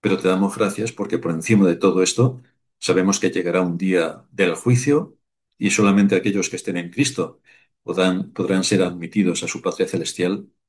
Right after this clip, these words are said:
y el resto serán entregados a los infiernos. Así que gracias por darnos todas estas consolaciones en tu palabra que alientan nuestros corazones y nos hacen mirar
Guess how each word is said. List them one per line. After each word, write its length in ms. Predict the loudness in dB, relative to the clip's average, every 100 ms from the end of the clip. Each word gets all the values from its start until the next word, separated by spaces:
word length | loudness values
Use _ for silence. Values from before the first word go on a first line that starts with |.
| _
y 100 | -2
el 100 | 0
resto 340 | -2 -2 -2
serán 260 | -2 -4 -4
entregados 640 | -4 -2 0 0 -2 -6 -12 _ -20 _ _ _ -2
a 320 | 0 2 0
los 260 | -2 -2
infiernos. 760 | -4 -4 -2 -4 -6 -12 -16 _ _ _
Así 220 | -2 0
que 100 | 0
gracias 380 | 2 2 0 -4
por 160 | -4 -2
darnos 400 | -2 -2 -6 -4
todas 260 | -4 -2
estas 300 | -4 -4 -4
consolaciones 680 | -4 -2 -2 -2 0 0 -2
en 120 | -6
tu 100 | -6
palabra 500 | -4 -2 0 -2 -4 _ -20 _ _
que 100 | 0
alientan 460 | 4 2 2 0
nuestros 460 | 0 0 -2 -4 _ _ _
corazones 840 | 0 2 4 6 6 4 0 _ _
y 100 | -2
nos 160 | 0 0
hacen 260 | 0 -2
mirar 380 | -2 0 0 -2